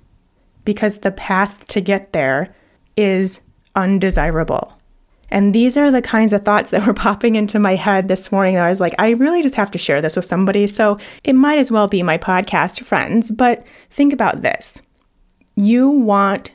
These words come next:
security. That is your deep need and desire. Yet getting there will take risk. So you have to wade through the waters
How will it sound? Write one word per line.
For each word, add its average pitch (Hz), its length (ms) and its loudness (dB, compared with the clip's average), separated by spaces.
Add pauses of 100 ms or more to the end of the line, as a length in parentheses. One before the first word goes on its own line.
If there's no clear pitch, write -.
security. 196 760 -2
That 180 240 0
is 208 280 0 (400)
your 196 420 0
deep 190 440 -2 (260)
need 180 440 0
and 170 180 -2
desire. 160 640 -2 (600)
Yet 190 320 -2
getting 208 340 2
there 262 340 2 (520)
will 196 180 0
take 196 380 -4 (240)
risk. - 540 -6 (1120)
So 208 120 -4
you 208 200 2
have 269 100 -4
to 277 120 2
wade 226 480 0
through 220 480 0 (360)
the 202 100 0
waters 202 600 2